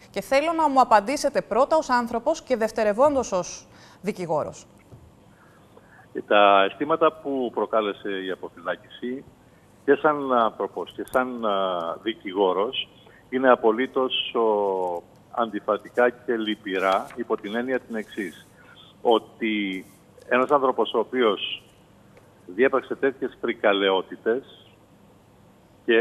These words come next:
Speaker 2: δείτε, α, είναι αμετανόητος, δεν θα έπρεπε σε καμία περίπτωση να τύχει των ευεργετικών, ε, των ευεργετημάτων, εν πάση περιπτώσει, που παρέχονται από την, ε, κείμενη νομοθεσία.
Speaker 1: Μμμ.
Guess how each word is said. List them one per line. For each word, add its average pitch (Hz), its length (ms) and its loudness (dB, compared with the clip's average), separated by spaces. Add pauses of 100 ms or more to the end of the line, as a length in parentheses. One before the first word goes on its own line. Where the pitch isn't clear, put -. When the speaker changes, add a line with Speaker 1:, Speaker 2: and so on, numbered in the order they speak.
(120)
Speaker 2:
δείτε, 135 440 -2
α, 131 60 2
είναι 135 200 0
αμετανόητος, 120 1000 0 (160)
δεν 127 100 -4
θα 139 80 2
έπρεπε 123 240 0
σε 104 120 -10
καμία 117 360 -4
περίπτωση 104 680 -8 (320)
να 104 140 -2
τύχει 139 440 -8
των 113 220 2
ευεργετικών, 104 920 0 (760)
ε, 110 200 2
των 170 140 2
ευεργετημάτων, 143 580 4
εν 90 60 -8
πάση 90 160 -6
περιπτώσει, 135 420 -8 (120)
που 117 400 -8 (100)
παρέχονται 113 720 0
από 104 200 -4
την, 101 200 -12
ε, 92 460 -8
κείμενη 92 300 -8
νομοθεσία. - 640 -14 (260)
Speaker 1:
Μμμ. 185 100 -12